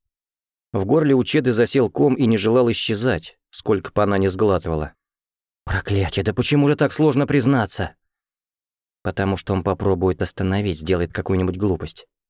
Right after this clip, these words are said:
"Нет, враньё. Полуправда". Правда в том, что Чеда не может заставить себя попрощаться с Эмре, с кем угодно, только не с ним.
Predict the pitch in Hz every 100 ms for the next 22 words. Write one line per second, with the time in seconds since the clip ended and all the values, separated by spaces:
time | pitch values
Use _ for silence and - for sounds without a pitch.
0 | _ _ _ _ _ - 90 80 - _
1 | _ _ 98 98 92 85 76 _ _ _
2 | _ - 113 113 - 92 78 76 _ _
3 | _ _ _ _ _ _ _ _ _ _
4 | _ _ _ _ - 147 147 135 - -
5 | 170 131 - 120 - 139 135 135 139 143
6 | 131 113 123 - 127 123 - 113 117 107
7 | 113 - 110 - 101 - 98 95 85 -
8 | _ - - 120 117 110 127 85 82 87
9 | 85 95 98 98 120 95 76